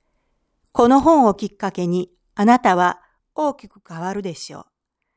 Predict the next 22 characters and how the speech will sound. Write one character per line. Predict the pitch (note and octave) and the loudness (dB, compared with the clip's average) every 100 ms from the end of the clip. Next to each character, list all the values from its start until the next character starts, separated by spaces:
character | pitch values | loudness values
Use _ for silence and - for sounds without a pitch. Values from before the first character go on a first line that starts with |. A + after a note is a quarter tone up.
| _ _ | _ _
う。 | |
ぜ | C#4 | -8
ひ | D#4 G3+ - _ _ _ | -6 -8 -14 _ _ _
読 | A3+ B3 | 2 4
ん | G#3+ | 2
で | F3+ | -2
み | D#3+ | -4
て | D#3+ | -12
く | D3+ | -12
だ | D3 | -16
さ | - D3 | -16 -18
い。 | - _ _ _ _ _ _ _ _ _ _ _ _ _ _ _ _ _ _ _ _ _ _ _ _ _ _ _ _ _ _ _ _ - - _ _ - _ | -20 _ _ _ _ _ _ _ _ _ _ _ _ _ _ _ _ _ _ _ _ _ _ _ _ _ _ _ _ _ _ _ _ -20 -20 _ _ -20 _
図 | - A#3+ | 2 6
書 | D4+ | 6
館 | D#4 D4 B3+ | 6 6 6
か | A#3+ | 4
ら | A3 A#3 | 6 6
の | F#3+ | 6
お | E3+ | 4
知 | - | 2
ら | E3 F3 | 0 0
せ。 | - D#3 - | 0 0 -2